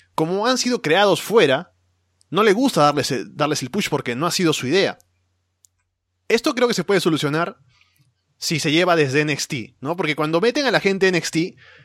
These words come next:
como pasa con Kevin Owens, pasa con Sami Zayn y, y, eh, Neville y todos ellos, cuando pasan por N X T, W W E asume que ellos lo han creado, ¿no? Porque es como su territorio de desarrollo y dicen, "Ah,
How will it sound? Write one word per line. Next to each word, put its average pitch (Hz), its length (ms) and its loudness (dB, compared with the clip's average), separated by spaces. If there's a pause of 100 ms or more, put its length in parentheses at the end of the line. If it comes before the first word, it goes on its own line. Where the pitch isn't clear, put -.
(160)
como 135 200 -2
pasa 151 240 2
con 123 160 -6
Kevin 127 260 -2
Owens, 180 360 2
pasa 131 260 -2
con 117 180 -6
Sami 120 240 -4
Zayn 160 340 2
y, 123 100 -4
y, 113 220 -8 (160)
eh, - 200 -6
Neville 147 480 0
y 117 60 -6
todos 147 280 0
ellos, 143 380 -4 (280)
cuando 208 220 0
pasan 269 240 2
por 208 140 2
N 254 100 2
X - 160 -2
T, 269 240 -6 (460)
W 214 260 2
W 214 300 2
E 220 40 4
asume 208 320 0
que 156 140 2
ellos 175 220 4
lo 160 100 2
han 156 100 -4
creado, 113 420 -2
¿no? 135 140 -10
Porque 147 340 -2
es - 140 0
como 151 160 -4
su 135 100 -8
territorio 135 400 -2
de 165 60 2
desarrollo 185 500 0
y 156 60 0
dicen, 147 240 -2
"Ah, 185 160 -2